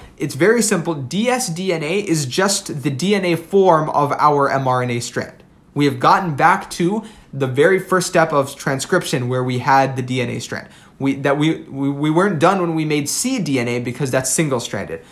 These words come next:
So we had to make it double-stranded using a D N A polymerase enzyme. And so now we have double-stranded D N A. Now we can move on to the easy one. Step two is you inject this D N A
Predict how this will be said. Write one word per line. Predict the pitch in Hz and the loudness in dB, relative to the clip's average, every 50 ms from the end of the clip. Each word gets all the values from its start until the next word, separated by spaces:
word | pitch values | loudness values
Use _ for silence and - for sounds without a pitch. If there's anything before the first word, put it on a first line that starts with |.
| - | -20
So | _ - 135 | _ -4 -2
we | 135 135 | 0 2
had | 139 160 160 | 2 0 0
to | 156 143 | 0 0
make | 143 147 143 | 0 0 -2
it | - - 135 | -2 -4 0
double-stranded | 143 147 143 151 139 - - 151 127 120 120 117 120 | 0 0 2 0 -2 -2 -2 -4 -4 -4 -4 -6 -6
using | 123 123 120 123 117 | -6 -6 -4 -4 -4
a | 113 | -4
D | 120 120 113 | -4 -4 -6
N | 110 117 | -4 -4
A | 110 | -6
polymerase | 104 - - 110 110 107 107 107 - | -8 -8 -10 -10 -8 -8 -8 -8 -10
enzyme. | - 104 101 - - 78 156 - - - - | -12 -12 -10 -8 -8 -8 -8 -12 -14 -18 -12
And | - 123 127 | -8 -8 -4
so | - 151 | -2 2
now | 170 190 202 | 4 4 4
we | 196 175 165 160 | 4 4 2 0
have | 160 160 143 135 135 143 131 | 0 0 0 0 0 0 0
double-stranded | 135 135 135 139 139 135 - - 135 120 113 120 117 117 117 | 2 2 2 2 0 -2 -2 -4 -4 -4 -4 -4 -6 -8 -8
D | 113 123 117 107 | -6 -6 -4 -4
N | 104 104 | -4 -6
A. | 104 - - - _ - _ _ _ _ _ _ - - _ _ _ - - - - - - - - - | -10 -12 -14 -20 _ -20 _ _ _ _ _ _ -20 -20 _ _ _ -20 -20 -20 -20 -20 -20 -20 -16 -2
Now | 147 175 214 240 | 2 4 4 4
we | 247 - | 4 2
can | 214 190 | 2 4
move | 175 190 196 190 | 4 4 4 4
on | 196 202 202 | 4 2 2
to | 208 | 0
the | 196 208 220 | 0 0 0
easy | 247 262 208 165 | 0 2 2 2
one. | 131 - - 123 | 0 0 -4 -6
Step | - - 170 160 165 | 0 0 0 0 2
two | - 240 180 156 - | 0 0 0 0 0
is | 123 143 135 131 | -4 -4 -4 -2
you | 135 135 | -4 -4
inject | 139 135 139 135 123 139 165 196 - - - - 143 | -2 -2 -4 -4 0 0 0 0 0 -4 -10 -10 -6
this | 139 151 147 - | -4 -4 -4 -4
D | 139 131 147 156 160 | -8 -6 -2 -2 -2
N | 170 165 | -2 -2
A | 131 123 143 - | -4 -4 -6 -8